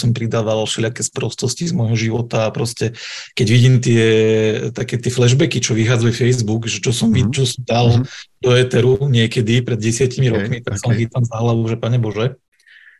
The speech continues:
Speaker 1: Že áno, e, toto som, e, asi neviem, čo som ty chcel povedať, ale očividne som to chcel veľ-,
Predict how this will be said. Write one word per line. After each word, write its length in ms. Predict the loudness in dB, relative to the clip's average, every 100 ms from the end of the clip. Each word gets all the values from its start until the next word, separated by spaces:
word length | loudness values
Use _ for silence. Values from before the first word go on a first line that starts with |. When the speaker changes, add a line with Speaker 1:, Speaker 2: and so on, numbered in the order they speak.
| _ _ _ _ _ _
Speaker 1:
Že 160 | -8 -4
áno, 320 | 0 2 4
e, 200 | 4 2 0 2 0
toto 240 | -2 -6 -6
som, 220 | -2 0 2 2
e, 80 | 2 0 -2
asi 320 | -4 -4 2
neviem, 160 | 2 2
čo 80 | 0
som 160 | 2 2
ty 80 | 0
chcel 160 | -2
povedať, 320 | 0 0 0 -2
ale 320 | -2 0 0
očividne 460 | -2 -2 0 0 0
som 80 |
to 160 | 0 -2
chcel 160 | 0 2
veľ-, 240 | 2 2